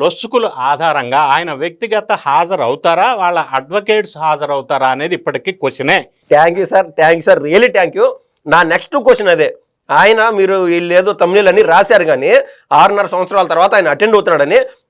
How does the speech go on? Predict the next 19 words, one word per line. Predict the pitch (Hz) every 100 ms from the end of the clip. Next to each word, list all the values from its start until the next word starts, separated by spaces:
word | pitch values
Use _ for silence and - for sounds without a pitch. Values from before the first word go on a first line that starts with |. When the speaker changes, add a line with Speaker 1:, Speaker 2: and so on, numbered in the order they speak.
| 143
Speaker 2:
ఆయన | 175 220 180
అటెండ్ | 233 240 226 208
కావడు | 202 196
అని | 190
చెప్పి | 220 240
నేనైతే | 196 202 202 135
బలంగా | 160 226 262 220
విశ్వసిస్తున్నా. | 196 185 160 - 127 - 147
Speaker 1:
ఖచ్చితంగా | 147 _ 226 220 208 208 220 170
అటెండ్ | 202 202 160
అవుతాడు | 170 - 170 156 156
అని | 220 220
చెప్పటానికి | 147 - 160 147 151 123 117
లేదు. | 123 120 160 131 - -
వాళ్ళ | 147 151 123
అడ్వకేట్స్ | 143 202 202 180 165 147 147
ద్వారా | 143 143 135
కూడా | - 180 196
రిప్రజెంట్ | 170 185 180 165 151